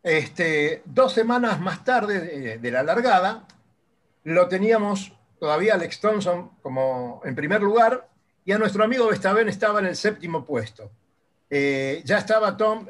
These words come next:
eh, Tomás Royan, que,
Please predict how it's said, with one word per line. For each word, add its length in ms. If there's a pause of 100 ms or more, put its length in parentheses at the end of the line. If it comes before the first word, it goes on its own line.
eh, 360
Tomás 280
Royan, 580 (540)
que, 640